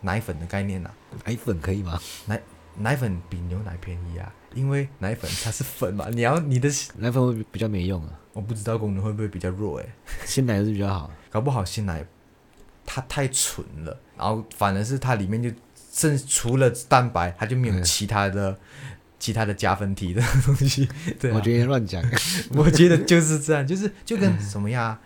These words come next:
Speaker 2: 嗯。
Speaker 1: 什么R O水他们都，因为它是
Speaker 2: R O水，就逆渗透那个啊。
Speaker 1: 哦，对，
Speaker 2: 嗯。
Speaker 1: 反正就是，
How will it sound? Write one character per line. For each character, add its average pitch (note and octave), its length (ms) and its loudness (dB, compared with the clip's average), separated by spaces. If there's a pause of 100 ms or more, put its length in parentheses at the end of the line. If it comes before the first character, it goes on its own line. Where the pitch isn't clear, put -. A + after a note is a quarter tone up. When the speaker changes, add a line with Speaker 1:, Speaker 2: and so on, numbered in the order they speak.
(100)
Speaker 2:
嗯。 - 80 -10
Speaker 1:
什 B2 100 0
么 F#2 80 4
R A2 120 6
O A#2 220 2
水 F2+ 220 -6
他 G#2 140 -6
们 G2+ 140 -4
都， A2 140 -8 (240)
因 C#3+ 100 -4
为 D#3 160 0 (500)
它 C3 160 -4
是 F#2 60 0
Speaker 2:
R G2 80 2
O B2 140 4
水， F#2 240 0
就 G#2 120 0
逆 A#2+ 180 0
渗 G2+ 240 0
透 G#2 160 0
那 G2 80 -2
个 F2 140 -6
啊。 - 160 -14
Speaker 1:
哦， G#2 280 -2 (200)
对， G2+ 160 0
Speaker 2:
嗯。 E2 120 -6
Speaker 1:
反 G#2+ 140 0
正 C3+ 80 2
就 C#3+ 120 -2
是， D3 280 -2